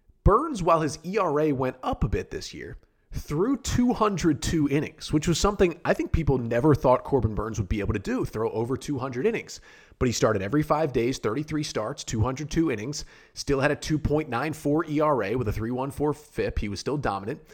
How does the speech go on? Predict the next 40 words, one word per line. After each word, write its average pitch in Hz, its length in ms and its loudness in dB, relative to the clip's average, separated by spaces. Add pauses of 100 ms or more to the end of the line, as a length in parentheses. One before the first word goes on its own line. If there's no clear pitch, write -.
(260)
Yeah, 123 160 -4
the 139 100 -2
strikeouts 147 580 0
went 135 200 -2
down 123 240 -2
a 147 40 -2
bit 107 280 0
from 110 300 -6
twelve 120 320 -2
point 127 240 -4
six - 320 -4
to - 80 -8
ten 120 240 -2
point 123 240 -2
eight 123 160 -2
Ks 123 240 -4
per - 140 -6
nine. 113 320 -4 (420)
Walks 233 320 0
went 190 140 0
up - 160 2
a - 20 4
little 131 220 4
from 120 180 -6
one 113 180 -2
point 113 240 0
eight 117 180 -4
to - 60 -2
two 135 160 -2
point 131 300 -2
three 127 180 -2
walks 120 380 0
per 117 140 0
nine, 101 280 -6
but - 300 0 (220)
he 131 100 0
was 139 120 4
still 147 220 2
a 135 80 2
dominant 123 500 -2